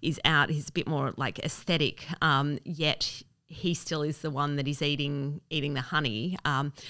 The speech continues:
yet that does link, I think, Mike, to what you were saying about the Isaiah imagery of there is sort of some judgment in the whole only being able to eat the, the curds and honey sort of idea. Um,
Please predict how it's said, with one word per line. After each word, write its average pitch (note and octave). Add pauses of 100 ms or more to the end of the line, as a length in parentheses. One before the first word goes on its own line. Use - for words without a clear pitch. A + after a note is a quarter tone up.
(100)
yet E3+
that D#3
does C#3+
link, D#3+
I C#3
think, C3+
Mike, C#3
to -
what -
you D#3+
were D#3+
saying B2
about B2
the B2+
Isaiah C#3
imagery B2
of A#2
there B2+
is C3
sort -
of -
some C3
judgment C3+
in C3
the -
whole B2+
only C3 (320)
being B2+
able A2
to -
eat -
the, C3 (120)
the D3
curds A#2+
and C#3+
honey C3
sort -
of B2+
idea. F#2 (880)
Um, C#3